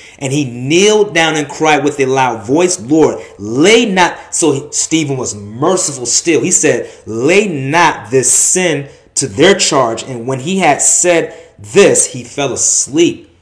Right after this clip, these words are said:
So he saw the, Stephen saw the glory of God. He lived a focused, purposeful life because he had the Holy Ghost and he loved God with his heart, mind, soul, and strength.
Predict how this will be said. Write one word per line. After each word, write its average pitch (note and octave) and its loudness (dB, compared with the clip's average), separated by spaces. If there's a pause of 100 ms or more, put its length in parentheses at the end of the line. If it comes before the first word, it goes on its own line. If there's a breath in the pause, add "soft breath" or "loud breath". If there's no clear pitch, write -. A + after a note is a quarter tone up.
(600 soft breath)
So A2+ -6 (1000)
he E3+ -6
saw E3+ -2
the, A#2 -8
Stephen D#3+ -4
saw C#3+ -2
the A#2 -8 (140)
glory E3+ 0
of D3+ -4
God. A2+ -4 (220)
He B2 -12
lived C3 0
a C3 0
focused, G3 0
purposeful F3+ -2
life D3+ 0
because D3 -2
he C#3 -4
had C3+ -2
the A2+ -6
Holy F3 -2
Ghost A#2+ -4 (320 loud breath)
and B2 -10
he A#2+ -8
loved B2 -2
God C3+ -2
with A#2+ -8
his A2+ -8
heart, D3 -4
mind, B2+ -8
soul, B2 -4
and G2 -12
strength. - -12